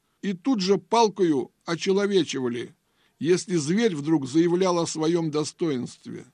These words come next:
От наших бараков до клеток волчьих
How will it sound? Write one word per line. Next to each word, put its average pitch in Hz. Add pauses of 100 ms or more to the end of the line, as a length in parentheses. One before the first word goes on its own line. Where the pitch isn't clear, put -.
(400)
От 165
наших 208
бараков 196 (400)
до 170
клеток 202
волчьих 175